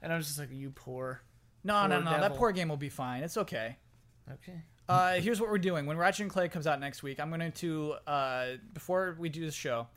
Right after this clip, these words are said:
Speaker 2: look at the top ten most recent reviews for Ratchet and Clank on Game rankings dot com.
Speaker 1: Uh-huh.
Speaker 2: I'm gonna re-, look through all the words of those reviews. How many times will I find the words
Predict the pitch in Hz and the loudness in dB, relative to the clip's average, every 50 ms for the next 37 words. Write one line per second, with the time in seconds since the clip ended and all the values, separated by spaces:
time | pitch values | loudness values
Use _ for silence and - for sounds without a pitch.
0 | - - - - 165 151 151 160 139 - 175 196 196 190 - - 185 175 170 160 | -20 -18 -8 -2 -2 0 0 0 0 2 2 2 2 2 2 0 2 2 2 2
1 | 160 170 165 - - 175 160 156 160 180 - - 196 - - 180 160 139 147 131 | 0 0 -2 -2 -4 -4 -2 -2 -2 -2 -2 -4 -6 -4 -4 -4 -4 -2 -4 -6
2 | 127 123 127 - - 143 131 123 123 120 - 131 120 120 117 127 120 113 110 113 | -6 -6 -6 -8 -6 -4 -2 -2 -2 -2 -4 -6 -6 -6 -6 -6 -6 -6 -6 -8
3 | - 120 127 120 113 123 127 131 131 127 123 117 - 120 113 110 - - 117 101 | -8 -6 -6 -6 -6 -6 -6 -4 -4 -4 -4 -4 -6 -6 -8 -8 -6 -4 -4 -4
4 | 95 - - - 127 113 101 95 87 - - - - - - - 127 135 139 131 | -4 -6 -8 -8 -8 -6 -6 -6 -8 -10 -14 -20 -20 -20 -16 -14 -12 -10 -10 -10
5 | 131 139 - - - - - - - - 170 165 160 151 147 151 160 160 170 180 | -10 -12 -14 -16 -20 -20 -20 -20 -12 -6 -4 -2 -2 -2 -4 -6 -8 -6 0 2
6 | 220 226 226 240 240 240 233 220 214 202 202 214 220 226 208 160 190 160 151 143 | 2 2 2 4 6 6 8 8 6 6 6 6 6 6 4 4 0 0 2 0
7 | 143 127 151 139 123 135 123 123 131 151 - - - - - - - - - - | 0 0 -4 -4 -4 -4 -4 -4 -4 -6 -8 -10 -12 -14 -20 -20 -20 -20 -20 -20
8 | - - - - - - - - - - - - - - - - - - 254 294 | -20 -20 -20 -20 -20 -20 -20 -20 -20 -20 -20 -20 -20 -20 -20 -6 0 2 2 4
9 | 302 302 - - 254 277 285 285 285 240 208 233 240 226 214 202 - 226 226 226 | 4 2 0 2 2 2 2 2 2 2 2 4 6 6 6 4 4 4 6 6
10 | 226 226 214 214 208 208 202 214 220 214 208 208 208 202 190 - - | 6 6 4 4 4 4 6 6 6 8 6 6 4 4 2 0 -6